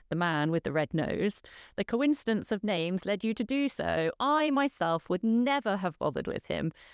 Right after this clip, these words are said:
any more than with any other young author, and I, I say again, the gentleman is almost a complete stranger to me.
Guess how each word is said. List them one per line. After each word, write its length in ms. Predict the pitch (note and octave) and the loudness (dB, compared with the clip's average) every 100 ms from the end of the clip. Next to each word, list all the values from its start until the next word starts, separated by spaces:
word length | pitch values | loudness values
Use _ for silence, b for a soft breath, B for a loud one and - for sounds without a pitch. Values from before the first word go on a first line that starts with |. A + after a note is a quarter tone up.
| B - | B -8
any 160 | A3+ G#3 | -2 0
more 360 | F3+ D3+ E3 G3 | 0 0 0 0
than 140 | F3+ | -2
with 140 | F#3+ | -2
any 260 | F#3+ G#3+ A#3 | 0 0 0
other 200 | C4+ A3 | 0 -2
young 340 | E3 D#3 D#3+ | 0 0 0
author, 520 | D3+ D3+ D3 - D#3+ - | -2 -2 -4 -4 -4 -4
and 160 | - A3 | -4 -4
I, 160 | G3+ - - | -4 -8 -8
I 40 | G3 | -8
say 400 | - D4+ C#4+ - | -4 -2 0 -2
again, 540 | - C4+ G3+ D3 E3 - b b b | -2 -2 0 0 -2 -6 b b b
the 80 | - | -8
gentleman 600 | - F#4 F4+ A3+ G3 G#3 | -2 -2 0 0 0 -2
is 200 | - B3 | -2 -2
almost 340 | D4+ D#4+ E4 | 0 0 0
a 60 | D#4+ | -2
complete 380 | F4+ E4 F#4 - | -2 0 0 -2
stranger 500 | - D#4 D#4+ C4+ G3 | -8 -2 2 2 0
to 160 | - | -2
me. 300 | E3 D3+ D3+ | -2 0 -2